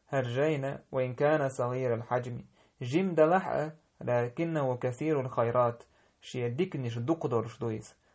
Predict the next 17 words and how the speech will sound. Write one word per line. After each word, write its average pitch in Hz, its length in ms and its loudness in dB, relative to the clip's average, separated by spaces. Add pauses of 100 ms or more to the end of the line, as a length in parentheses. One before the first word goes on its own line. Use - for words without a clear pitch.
(100)
وفيه 143 440 0
بركة 127 680 2
كثيرة. 123 560 -4 (360)
دقو 147 460 0
بيركت 143 580 2
دوغ 117 380 -2
جينا. 110 380 -4 (920)
شيكو 151 320 -4
يا 120 280 2
سا 117 140 -2
جين، 117 380 -2 (340)
يا 113 240 -4
قاح 127 120 0
يكتشي 113 540 -6
جين، 120 320 -4
يا 117 80 -6
حا. 135 300 -6